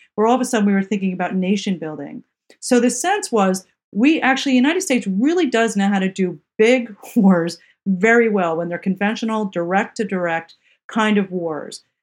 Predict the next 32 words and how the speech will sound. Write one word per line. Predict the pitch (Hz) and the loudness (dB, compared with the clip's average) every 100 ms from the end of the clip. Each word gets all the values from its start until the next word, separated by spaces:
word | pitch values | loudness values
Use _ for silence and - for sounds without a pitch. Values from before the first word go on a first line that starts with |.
| _ | _
The | 202 | -8
problem | - 302 349 294 | -2 2 2 4
is, | 208 190 | 2 2
is | 202 196 | 0 0
that | 185 | 0
we've | 202 196 | 0 0
gotten, | 202 196 202 | 0 0 2
mo-, | 196 202 | 2 2
we, | 196 202 | 0 0
we | 196 214 | 0 -2
think | - 302 285 | 0 0 0
that | 226 | 0
that | 208 196 | 0 -2
tool | - 240 240 208 - _ _ _ _ | -2 -2 0 -2 -8 _ _ _ _
can | 226 | -2
solve | 202 196 190 190 | 2 2 0 -2
every | 220 202 208 | -4 -2 -4
problem. | 196 185 180 151 147 | -2 -4 -2 -4 -6
So | - | -4
we're | 185 196 | 0 2
not | 208 254 | 2 0
reflective | 220 202 - 226 254 226 185 | -2 -8 -6 -6 -4 -4 -6
enough. | 156 - 208 - - _ _ - _ | -8 -8 -10 -12 -18 _ _ -20 _
Um, | 202 202 196 | 2 4 4
and | 202 | 2
in | 208 | 2
the | 208 | 2
meantime, | 214 285 403 - 196 170 175 | 4 2 0 -4 -2 -2 -2
in | 185 | 0
this | 196 185 | 0 2
unipolar | 214 226 208 208 190 190 | 0 0 -2 -2 0 0
moment, | 226 311 269 160 156 | 0 2 0 0 -4